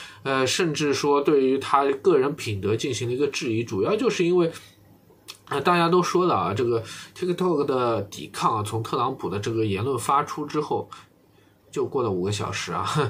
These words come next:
<laughs> 那也就是说投降得太快了。呃，也有人说所谓在商言商啊，呃，收购，收购啊，出售啊，都是商业行为，我们吃瓜群众无权参与，对吧？那我后面会说这个是，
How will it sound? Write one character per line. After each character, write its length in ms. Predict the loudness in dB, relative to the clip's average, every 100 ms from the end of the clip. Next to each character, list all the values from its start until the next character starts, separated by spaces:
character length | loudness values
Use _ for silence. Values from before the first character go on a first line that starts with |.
| -4 -12
<laughs> 420 | -12 -12 -14 -6
那 140 | 0 4
也 140 | 4
就 120 | 4
是 60 | 4
说 120 | 4
投 180 | 4 2
降 160 | 2 2
得 80 |
太 160 | 2 0
快 300 | 2 2 2
了。 200 | 0 -4 -10 -16 -6
呃， 560 | -2 2 2 2 2 4
也 160 | 6
有 140 | 8 8
人 120 | 4
说 360 | 4 4 4
所 140 | 2 2
谓 100 | 2
在 180 | 2 2
商 160 | 2
言 220 | 2 0
商 240 | 2 2 4
啊， 320 | 6 4 2 -4 -14 -4
呃， 180 | -2
收 200 | 0 0
购， 260 | 4 4 4
收 260 | 2 2 4
购 180 | 4 6
啊， 160 | 4
出 220 | 2 0
售 120 | 2 4
啊， 80 |
都 140 | 4 4
是 100 | 2
商 200 | 2 2
业 100 | 0
行 240 | 0 0
为， 140 | 2 2
我 160 | 2
们 280 | 0 0 -2
吃 140 | -2
瓜 180 | -2 -2
群 200 | -2 -4
众 100 | -2
无 140 | 0 -2
权 200 | -4 -6
参 260 | -6 -4
与， 200 | -4 -4
对 120 | -2
吧？ 200 | -2 -4 -2
那 100 | -2
我 200 | -2 -2
后 220 | -4 -4
面 100 | -4
会 140 | -2
说 220 | -2 -2 -2
这 100 | -2
个 160 | -2
是， 260 | -4 -6